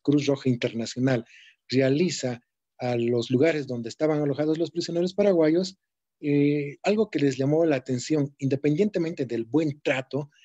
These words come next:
que se les dispensaba a ellos, fue el, la suciedad, la mala crianza,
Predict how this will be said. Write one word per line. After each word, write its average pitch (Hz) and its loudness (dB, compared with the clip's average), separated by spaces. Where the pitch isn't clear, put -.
que 117 -6
se 120 -4
les 113 -4
dispensaba 131 0
a 147 -2
ellos, 139 -6
fue 175 2
el, 127 0
la 120 0
suciedad, 131 0
la 127 -4
mala 160 -2
crianza, 131 -4